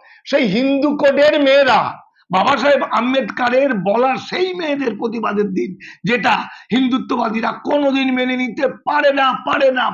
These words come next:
পারে না, নীতিগতভাবে পারে না, আদর্শগতভাবে পারে না ব্রাহ্মণ্যবাদীরা। আজকে প্রমাণিত সত্য, উনিশশো একাত্তর সালে এই সিপিএম এর, সিপিএম এর পলিট ব্যুরো সেক্রেটারি পি সুন্দরাইয়া পদত্যাগ করেছিলেন আরএসএস এর সঙ্গে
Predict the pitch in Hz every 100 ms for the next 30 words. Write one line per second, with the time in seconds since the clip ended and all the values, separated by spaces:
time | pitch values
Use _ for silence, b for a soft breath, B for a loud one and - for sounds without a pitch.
0 | - 247 240 220 196 - B B 233 320
1 | - 294 277 262 220 214 196 185 190 185
2 | - B B - 302 302 - 202 208 202
3 | 190 185 180 175 170 170 160 B B 175
4 | 202 196 175 160 151 135 135 123 B B
5 | - 214 - 302 - 233 254 269 226 233
6 | - 214 208 175 143 - b b 214 262
7 | - 311 262 285 - 247 233 196 131 B
8 | B 214 285 247 269 247 269 240 175 -
9 | _ _ _ _ - 233 277 269 262 202
10 | 226 262 247 214 247 226 247 226 233 220
11 | - - 403 - 262 262 247 233 214 190
12 | - - _ _ _ - 233 285 294 285
13 | - 254 233 220 226 214 - B B -
14 | 185 262 294 285 226 247 196 233 240 233